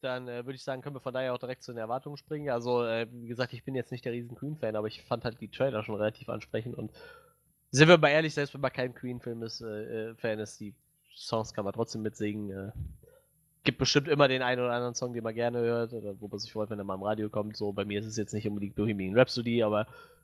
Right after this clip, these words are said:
ich weiß nicht, Don't Stop Me Now finde ich zum Beispiel super großartig. Äh, auf jeden Fall gibt's halt immer genug Filme von, von, äh, genug Songs von Queen, die man halt mag und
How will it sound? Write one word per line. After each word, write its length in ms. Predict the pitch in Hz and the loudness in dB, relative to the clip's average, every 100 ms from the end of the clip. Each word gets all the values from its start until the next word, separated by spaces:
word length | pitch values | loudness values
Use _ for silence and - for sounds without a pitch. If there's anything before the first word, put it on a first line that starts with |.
| _ _ | _ _
ich 140 | 113 | 2
weiß 160 | 117 117 | 4 4
nicht, 120 | 110 | 4
Don't 140 | 117 | 2
Stop 220 | - 120 104 | 4 2 2
Me 60 | |
Now 160 | 104 117 | 0 2
finde 120 | 113 | 0
ich 60 | 107 | -4
zum 80 | 110 | -2
Beispiel 200 | 107 110 | -2 -2
super 200 | 120 110 | -2 -2
großartig. 720 | - 113 113 110 110 - - | 0 0 2 2 0 -4 -2
Äh, 260 | 120 127 127 135 | 4 4 6 2
auf 120 | 139 | 4
jeden 120 | 156 | 6
Fall 140 | 151 147 | 4 2
gibt's 180 | 156 | 2
halt 100 | 147 | 2
immer 160 | 143 139 | 4 0
genug 260 | 127 135 - | 0 -8 -6
Filme 200 | 135 127 | -4 -2
von, 220 | 120 113 | -2 -4
von, 240 | - 113 - - | -8 -10 -10 -2
äh, 280 | 120 117 117 | 2 2 0
genug 360 | 120 117 113 | -4 -4 -4
Songs 240 | - 113 - | -2 -2 -2
von 180 | 107 | -6
Queen, 200 | - 107 101 | -6 -8 -6
die 40 | |
man 160 | 95 95 | -6 -6
halt 200 | 107 - _ - | -8 -10 _ -16
mag 300 | - 104 110 | 0 2 2
und 140 | 101 | -2